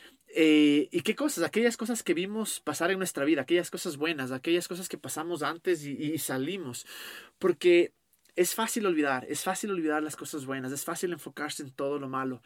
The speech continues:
Y cuando perdemos esa, ese enfoque, tal vez es ahí cuando viene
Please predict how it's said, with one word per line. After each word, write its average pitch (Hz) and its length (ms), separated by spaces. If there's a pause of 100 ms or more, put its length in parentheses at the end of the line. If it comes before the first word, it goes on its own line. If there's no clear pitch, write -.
(880)
Y 151 240
cuando 151 440
perdemos 196 480
esa, 196 380
ese - 320
enfoque, 165 440
tal 147 180
vez 156 200
es 160 100
ahí 156 160
cuando 147 280
viene 143 460